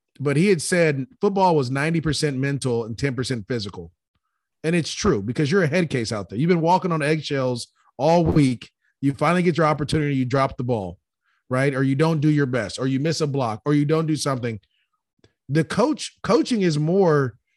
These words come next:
making sure that your player's in the right mindset and ready to go and make plays and,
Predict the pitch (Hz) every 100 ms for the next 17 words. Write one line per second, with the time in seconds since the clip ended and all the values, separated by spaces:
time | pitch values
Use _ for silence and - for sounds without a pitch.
0 | _ _ _ _ _ _ _ _ - 135
1 | 185 180 170 190 165 139 156 - 160 170
2 | 139 139 139 151 123 127 139 143 131 120
3 | 123 135 147 120 127 135 127 123 131 -
4 | 123 131 135 131 120 113